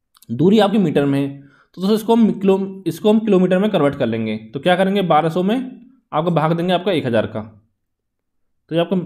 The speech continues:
कितना हो जाएगा, दो जो दो कट गया आपका, यानी कि छः बटे पाँच, ये आपका आ गया किलोमीटर, आपकी दूरी आ गई, ठीक है। तो हमको समय निकालना है, तो समय क्या होता है आपका, दूरी बटे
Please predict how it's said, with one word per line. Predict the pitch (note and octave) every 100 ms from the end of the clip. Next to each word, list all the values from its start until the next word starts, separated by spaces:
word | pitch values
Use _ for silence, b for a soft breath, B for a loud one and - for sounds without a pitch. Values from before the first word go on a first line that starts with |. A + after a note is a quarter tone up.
| F#3+
कितना | - E3 F#3
हो |
जाएगा, | F#3 G3+
दो | F#3 F#3
जो | F3+
दो | E3 E3+
कट | E3+
गया | E3+ F3+
आपका, | F3+ A3 A3 - _ _ _ C#3+
यानी | D3 D#3+
कि | A3+ - - - - -
छः | - E3+
बटे | E3 G3+
पाँच, | D3 B2 A#2 - - -
ये | D3+
आपका | D3+ D3+
आ | D#3
गया | F3+
किलोमीटर, | G#3 D3+ A2 G#2+ G2 - - _ _ _ _ _ -
आपकी | C#3 E3+
दूरी | D3 C3
आ | G#2+
गई, | F#2 F#2 - - _ _ -
ठीक | F3+
है। | B3 A#3 - B B B
तो | D#3
हमको | G3+
समय | G#3+ F3+
निकालना | E3 B2+ A2+ A#2
है, |
तो | C3+
समय | E3 F#3
क्या | G3
होता | G3 G3
है | F#3+
आपका, | - A3 A3 - _ _ _ _ _ -
दूरी | C#3 D#3+ G3
बटे | F3+ G#3